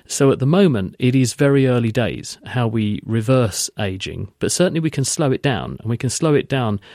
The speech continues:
by what we've evolved to do best, which is eat well and get enough sleep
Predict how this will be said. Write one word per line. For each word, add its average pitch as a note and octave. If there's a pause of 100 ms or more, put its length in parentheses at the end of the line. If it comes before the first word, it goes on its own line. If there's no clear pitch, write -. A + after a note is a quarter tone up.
(240)
by C3
what B2
we've A#2+
evolved A#2+
to A2+
do A#2
best, -
which -
is G#2+ (100)
eat C#3
well G#2 (540)
and C3
get C#3
enough B2
sleep A2+